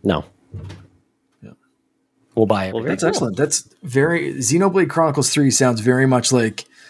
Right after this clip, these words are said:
Speaker 2: the first game that I'm gonna talk about, which is
Speaker 3: Nice.
Speaker 2: my Pokemon Crystal. So I, I mentioned long ago that I was just gonna start, like, a full Pokemon series replay. I finally finished with my Fire Red replay,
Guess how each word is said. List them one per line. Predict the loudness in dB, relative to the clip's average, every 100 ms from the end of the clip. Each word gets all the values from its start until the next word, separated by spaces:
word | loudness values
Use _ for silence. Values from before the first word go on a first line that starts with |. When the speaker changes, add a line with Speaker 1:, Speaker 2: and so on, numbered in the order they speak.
| _ _
Speaker 2:
the | -8
first | 0 0 2
game | -2 -2
that | -4
I'm | -6
gonna | -8
talk | -10 -12 -12
about, | -12 -14 _ _ _ -20 -20 _
which | -2 2
is | 0 -2
Speaker 3:
Nice. | -6 -8 -10 -8 -6 0
Speaker 2:
my | 0 0 -4 -16 _ -4
Pokemon | -2 0 -2 -2
Crystal. | -2 -2 -2 -8 -12 _ _ _ _ -4
So | 0 2 2
I, | 2 2 0 0
I | 0 2
mentioned | 2 2 2 0 -2 -8 -14
long | -10 -6 -2 0 2 2
ago | 0 -2 -4 -2
that | -2
I | 2 2
was | 2 2
just | 0 2
gonna | 2 0
start, | 0 0 0
like, | -4
a | -4
full | -6 -4 0 2 2 0 -4 -18 _
Pokemon | -2 0 2 0 0 0
series | 0 0 2 2 2 0 -2
replay. | -2 -2 -2 -4 -4 -6 -12 -20 -4
I | -2
finally | -2 0 2 4 2 0
finished | 2 2 2 0
with | -2 0
my | -2 -2
Fire | 0 2 4 2
Red | 0 0 0
replay, | -2 -2 -2 0 0 -2